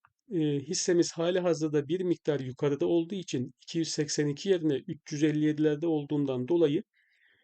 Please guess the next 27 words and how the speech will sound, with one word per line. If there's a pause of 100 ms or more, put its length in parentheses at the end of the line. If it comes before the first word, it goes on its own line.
(260)
e,
arkadaşlar
biraz
yavaş
hareket (500)
edebilir (840)
diyelim (640)
ve
bu
hissemizi
de
buradan
silelim.
Kimler
kaldı?
Biz
katılım
otuz
hissesinde
o
kadar
hisse
inceledik. (560)
E, (120)
Petkim
ve
Çimsa